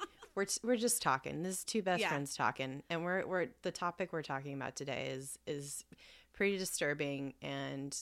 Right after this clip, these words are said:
Speaker 2: there's a lot of, uh, really crazy allegations out there about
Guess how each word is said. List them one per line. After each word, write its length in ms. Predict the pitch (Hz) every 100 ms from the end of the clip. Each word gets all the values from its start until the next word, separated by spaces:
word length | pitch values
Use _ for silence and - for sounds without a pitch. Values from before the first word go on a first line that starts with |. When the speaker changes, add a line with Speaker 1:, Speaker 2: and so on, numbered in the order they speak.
| -
Speaker 2:
there's 180 | 139
a 60 | 139
lot 220 | 139 143
of, 180 | 143 147
uh, 300 | 135 - - - _ - _ 165
really 260 | 175 175
crazy 380 | 170 170 151 147
allegations 680 | 135 139 139 131 - 139 139
out 220 | 131 -
there 300 | 131 - -
about 360 | - - - -